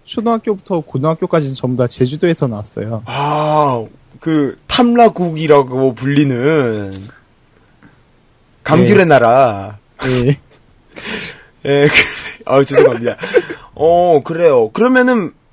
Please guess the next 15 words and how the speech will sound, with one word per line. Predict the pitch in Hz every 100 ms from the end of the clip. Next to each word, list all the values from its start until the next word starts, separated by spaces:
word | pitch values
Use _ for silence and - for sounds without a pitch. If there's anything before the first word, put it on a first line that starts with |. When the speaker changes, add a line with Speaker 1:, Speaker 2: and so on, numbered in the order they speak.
| _
Speaker 2:
그 | 175 170
팬 | - 285
활동 | 285 254 262
자체도 | 151 147 233 233 226 165 -
그 | 156 151 147 143 127 117
제주도에 | 156 185 208 175
있으실 | 131 139 185 165 180
때부터 | 160 190 135 131
시작을 | 151 - 196 190
하셨겠네요. | 185 220 214 160 113 101 127 127 101 98 110 _ 190
Speaker 1:
예, | 170 151
아무래도 | 139 170 196 185
그렇죠. | - 156 - - 139 131 - _ _ _ _ 135
Speaker 2:
어, | 135 131 120 -
그래요. | 151 156 147 123 107 98